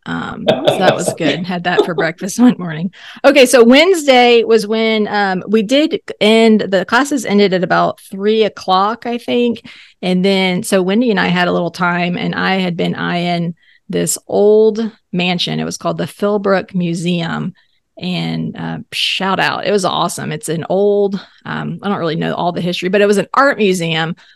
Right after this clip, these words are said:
Speaker 1: but we didn't really look at any of the art. We got there kinda late, but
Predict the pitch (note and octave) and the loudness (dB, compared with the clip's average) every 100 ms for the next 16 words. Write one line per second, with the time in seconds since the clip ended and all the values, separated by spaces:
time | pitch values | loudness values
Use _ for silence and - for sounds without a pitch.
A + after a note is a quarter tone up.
0 | _ - F#3+ F#3+ B3+ B3 B3 A#3 G#3 G3 | _ 0 0 0 0 0 0 2 2 2
1 | F#3 E3 E3+ F3 D#3+ E3 E3+ - D#3+ D#3+ | 2 2 2 -2 -2 -4 -4 -4 -4 -4
2 | E3 F3+ F3+ F3 E3+ F3 F3 F3 E3 E3 | -4 -2 0 0 -2 -2 -4 -4 -6 -4
3 | E3+ E3 F3 | -6 -6 -6